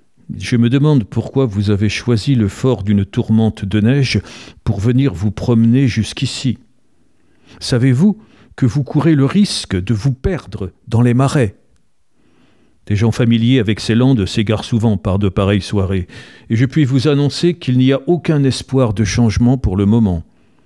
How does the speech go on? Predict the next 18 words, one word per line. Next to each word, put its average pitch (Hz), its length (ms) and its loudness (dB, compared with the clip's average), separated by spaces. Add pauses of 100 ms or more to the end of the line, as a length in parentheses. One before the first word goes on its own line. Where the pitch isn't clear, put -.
(1700)
Je 170 160 0
pourrais 165 360 0
peut-être 123 460 -2
trouver 127 320 -2
parmi 107 320 0
vos 101 160 -2
valets 107 340 0
de 104 140 -2
ferme 180 360 0
un 110 100 4
guide 113 560 0
qui 110 180 -2
resterait 107 560 -2
à 101 60 2
la 120 120 2
grange 135 420 0
jusqu'à 107 360 -2
demain, 170 340 2